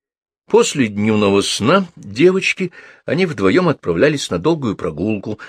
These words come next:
и Трейси внимательно вглядывалась в земли, принадлежавшие тюрьме, которые она никогда раньше не видела. Она наблюдала все входы и выходы, посты охраны и отмечала, когда происходила смена караула.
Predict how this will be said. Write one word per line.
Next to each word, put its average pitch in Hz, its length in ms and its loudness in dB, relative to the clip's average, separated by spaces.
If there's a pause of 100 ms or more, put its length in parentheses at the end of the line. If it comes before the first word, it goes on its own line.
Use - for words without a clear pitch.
(120)
и 90 140 -2
Трейси 95 440 0
внимательно 170 800 0
вглядывалась 143 680 0
в 117 60 -14
земли, 92 680 0 (180)
принадлежавшие 87 760 -2
тюрьме, 85 420 -2 (160)
которые 85 340 -6
она 98 440 0
никогда 104 500 -2
раньше 90 320 -2
не 82 140 -8
видела. 62 340 -14 (1040)
Она 87 200 -2
наблюдала 123 680 2
все 170 240 -2
входы 156 360 -4
и 151 40 -2
выходы, 110 400 -8 (480)
посты 107 320 2
охраны 143 580 0 (320)
и - 100 -4
отмечала, 85 640 0
когда 78 380 -2
происходила 113 600 -8
смена 85 360 -10
караула. 64 460 -14